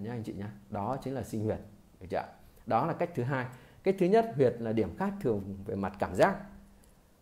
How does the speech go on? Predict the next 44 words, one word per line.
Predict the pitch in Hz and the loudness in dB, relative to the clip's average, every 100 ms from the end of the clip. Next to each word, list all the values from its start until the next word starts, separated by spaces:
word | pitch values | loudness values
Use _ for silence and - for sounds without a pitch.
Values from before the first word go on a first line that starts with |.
| _ | _
Thứ | 160 | 4
hai, | 180 202 185 180 170 - - | 6 6 6 4 0 -8 -6
đó | 127 135 | 0 2
chính | 156 185 | 2 2
là | 147 107 | 0 4
huyệt | 123 110 - | 4 4 4
gì | |
ạ? | 104 - - | 0 0 -4
Chính | 113 147 | -2 -2
là | 160 110 95 | -2 -2 -2
gì | 95 | -2
ạ? | - - - - - - | -2 -4 -20 -20 -20 -10
À, | 95 95 85 - - | -4 -2 -2 -6 -4
vị | 120 - | -2 0
trí | 131 | 0
khác | 127 233 226 | 2 2 2
thường | 165 127 110 | 6 6 6
về | 104 | 2
bề | 104 107 | 4 4
mặt | 98 | 4
da, | 101 131 139 135 | 0 -2 -2 -2
ví | 131 | -2
dụ | 175 - | 0 -2
một | 92 98 | -4 -4
vùng | 110 107 101 | 0 0 0
nổi | 98 85 | -2 2
cộm, | 120 117 - - | 4 4 0 -10
một | 95 | -6
vùng | 98 | -4
cộm | 98 110 | -2 -2
cứng | 104 117 190 135 | 0 0 0 -2
hoặc | 113 - | -4 -4
là | 98 90 | -6 -4
có | 92 117 | -2 -2
những | 170 | -2
cái | 170 | 0
điểm | 147 92 82 - - | 2 2 -2 -12 -6
giống | 107 | -2
như | 147 | -2
hạt | 117 101 | -2 -4
bột | 101 82 | -6 -2
báng. | 90 101 185 - - - - _ - - | -2 -2 -6 -12 -20 -20 -20 _ -16 4
Thứ | 165 | 8
ba, | 180 208 185 | 10 8 6